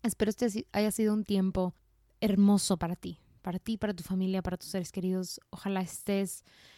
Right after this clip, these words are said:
verdaderamente refrescada. Espero, la verdad, en Dios que,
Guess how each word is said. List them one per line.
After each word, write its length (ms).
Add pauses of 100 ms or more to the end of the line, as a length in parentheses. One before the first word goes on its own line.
(420)
verdaderamente 680
refrescada. 680
Espero, 400
la 100
verdad, 240
en 140
Dios 340
que, 340